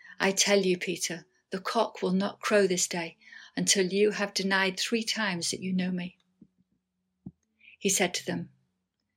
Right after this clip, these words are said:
"When I sent you out without a purse, bag, or sandals, did you lack anything?" They said, "No, not a thing." He said to them, "But now the one who has a purse must take it,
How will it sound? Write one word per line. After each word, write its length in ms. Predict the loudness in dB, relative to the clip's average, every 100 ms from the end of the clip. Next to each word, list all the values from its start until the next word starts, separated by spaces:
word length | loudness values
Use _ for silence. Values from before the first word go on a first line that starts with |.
| _ -20 _
"When 160 | 2
I 80 | 4
sent 300 | 6 4 6
you 100 | 4
out 240 | 4 2 0
without 340 | 0 0 -2
a 60 | -6
purse, 380 | -2 0 0
bag, 260 | 0 -2 -2
or 60 | -2
sandals, 640 | -2 -2 -4 -8 -8 -10 -14 _ _ _
did 140 | 0 2
you 80 |
lack 200 | 2 2
anything?" 480 | -2 -4 -4 -8 -8 -12 _ _ _ _ _ _ _ _ _
They 140 | 0 2
said, 240 | 2 2
"No, 260 | 2 2 0
not 240 | -4 -6
a 60 | -4
thing." 340 | -4 -4 -6 -12 _ _ _ _ _ _ _ _ _
He 100 | -4
said 220 | 0 2 0
to 80 | 0
them, 240 | 0 0 -10 -20 _
"But 140 | 0
now 440 | 4 4 4 2 2
the 160 | 2
one 200 | 4 6
who 140 | 8 6
has 240 | 4 0
a 40 | -2
purse 400 | 0 0 0 -2
must 220 | -2 -2
take 260 | -4 -4
it, 220 | -8 -8